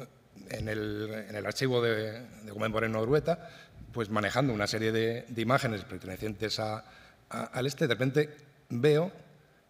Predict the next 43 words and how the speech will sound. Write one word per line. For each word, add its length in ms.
la 120
portada, 640
eh, 140
eh, 160
sin 160
don 120
Manuel, 280
pero 140
era 80
la 40
misma 160
portada. 280
Dije, 280
o 20
sea, 140
me 80
saltó 400
porque 180
la, 160
la 80
he 40
visto 180
tantas 320
veces, 200
la, 140
la 240
tengo 220
de 80
memoria, 340
dijo, 180
leñe, 320
por 180
fin. 300
Entonces, 580
esas, 560
eh, 520
imágenes, 520
por 120
fortuna, 400
están, 500
estaban 340
ya 460
previamente, 1160